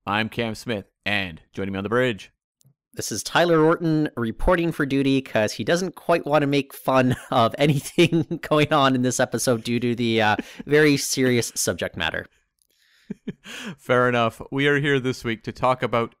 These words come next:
Speaker 1: Duet and the thirty-year anniversary and legacy of Deep Space Nine.
Speaker 2: Yeah, we kinda realized, uh, the Emissary premiered, uh, thirty years ago, uh, as of this month that we are recording here in January, and we're like, "You know, uh, we've covered episodes like Emissary and all that sort of stuff.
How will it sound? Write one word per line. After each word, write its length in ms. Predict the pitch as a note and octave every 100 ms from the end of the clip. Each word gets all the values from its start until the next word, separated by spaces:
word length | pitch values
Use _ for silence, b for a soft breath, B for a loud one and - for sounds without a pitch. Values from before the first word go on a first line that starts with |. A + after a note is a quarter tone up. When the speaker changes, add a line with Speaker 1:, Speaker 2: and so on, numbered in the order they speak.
| G#2
Speaker 1:
Duet 600 | - A2+ A2+ G#3+ - - b b b -
and 180 | A#2+ B2
the 100 | B2
thirty-year 920 | - G3 A#3+ A3 F3 D3 D3 D3 C#3 b _
anniversary 720 | B2 C#3 C3 A#2+ C#3+ - D3+ D3+
and 140 | D3 B2
legacy 520 | C3+ F#3+ C#3 F2+ E2+
of 320 | - G2 F#2+ -
Deep 180 | C#3+
Space 380 | - - A2+ C3+
Nine. 440 | A2 F#2 D#2+ A#1+ - _ _ _ _ _ _ _
Speaker 2:
Yeah, 120 | G3+
we 80 | F#3
kinda 200 | C4 A3+
realized, 580 | A3+ G#3+ G#3 F#3 -
uh, 220 | D#3+ D3 C3+
the 180 | -
Emissary 460 | E3 F3+ E3 E3+ E3
premiered, 680 | D3+ - C#3 C#3+ C#3+ C#3+ - -
uh, 280 | A2+ G#2
thirty 320 | G#2 - F#3+ E3
years 260 | D3+ D3
ago, 600 | C#3+ C#3 C3+ C3 B2+ B2+
uh, 400 | B2 - A2 G2+ - - -
as 200 | B2+ B2+
of 140 | B2
this 260 | B2 B2+ -
month 400 | A#2+ C3 F3+ -
that 240 | C3 B2
we 160 | B2 A#2+
are 120 | A2
recording 520 | G2+ G2+ - C3+ D#3
here 100 | B2+
in 100 | G2
January, 600 | F#2 A#2+ B2+ C3+ C#3 C#3
and 160 | C#3+ D3
we're 100 | D#3+
like, 220 | F#3+ G#3
"You 80 | D#4
know, 180 | F#4 D4
uh, 360 | - - C4+ A#3+
we've 220 | A3+ B3+
covered 420 | - G#3+ G#3 G3
episodes 440 | F3+ C#3 D3+ B2 B2
like 160 | A#2 -
Emissary 720 | G#2 A2 - G#2 G#2+ G#2+ A2
and 100 | G2+
all 140 | G#2 F#2+
that 180 | F#2
sort 160 | - G#2
of 80 | G#2
stuff. 240 | A2+ A2